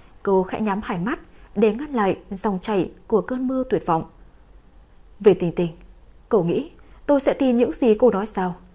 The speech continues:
Cho dù ông ấy có là ba tôi thật thì cô cũng không có quyền gì mà nhận xét cả." Quả nhiên, những lời đó đã chọc vào dây thần kinh tự phụ của Viên Tình Tình. Cô ta lườm Băng Tâm một cái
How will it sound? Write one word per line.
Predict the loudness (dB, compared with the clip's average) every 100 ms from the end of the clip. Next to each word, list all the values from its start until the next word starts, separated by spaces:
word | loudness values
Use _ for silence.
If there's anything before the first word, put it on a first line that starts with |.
| -20 -20 -20
Cho | -4 0
dù | 4 4
ông | 4
ấy | 0 -2 0
có | 0
là | 0
ba | 0 -2
tôi | -4 -6
thật | -6 -8 -12 -20 -20 0
thì | 0 2
cô | 2
cũng | 2 -2
không | 0 0
có | 2
quyền | 2 0
gì | -2 -6 -10 -20 -4
mà | 2
nhận | 2 2
xét | 0 -2
cả." | -4 -6 -10 -20 -20 -20 -20 -20 -20 -20 -20 -6
Quả | -2 -2
nhiên, | -2 -4 -4 -8 -20 -10
những | -2 0 0
lời | 0
đó | 0 -2 -4 -10 -18 -14
đã | -4 -4
chọc | -4 -6
vào | -4 -4
dây | -2 0 0
thần | 0 -6
kinh | -4 -6
tự | -2 -4 2
phụ | 2 2 -6 -20 -4
của | 0 0
Viên | 0 -2
Tình | -4
Tình. | 0 -2 -2 -12 -20 -20 -6
Cô | -4
ta | -2 -4 -2
lườm | 0 0
Băng | -2
Tâm | -4 -4 -2
một | -4
cái | -4 -4 -4